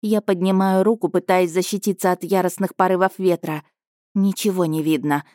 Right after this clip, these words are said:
Меня начинает душить кашель. Я почти сгибаюсь, пытаясь прийти в себя.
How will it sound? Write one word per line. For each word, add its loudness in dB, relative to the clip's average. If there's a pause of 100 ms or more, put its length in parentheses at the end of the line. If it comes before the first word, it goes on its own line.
(220)
Меня 2
начинает 0
душить -2
кашель. -2 (340)
Я 0
почти -4
сгибаюсь, -2
пытаясь 0
прийти -2
в -10
себя. -2